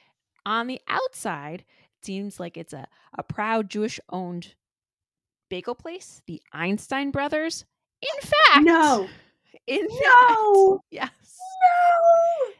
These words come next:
Speaker 1: They, the owners, have ties to Nazi Germany.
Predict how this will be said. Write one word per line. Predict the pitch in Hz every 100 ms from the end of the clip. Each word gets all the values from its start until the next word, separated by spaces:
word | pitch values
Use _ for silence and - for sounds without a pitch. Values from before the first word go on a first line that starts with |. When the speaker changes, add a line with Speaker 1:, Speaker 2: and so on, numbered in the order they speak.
| _
Speaker 1:
They, | 214 233 247 247 254 254 - _ _ _ _ _
the | 196 -
owners, | 440 370 196 190 196 - - _ _ _ _ _ _ _ _
have | - 196
ties | - 180 156 156 - _ _ _ _ _ -
to | 190
Nazi | 170 147 - 165
Germany. | - - - - 254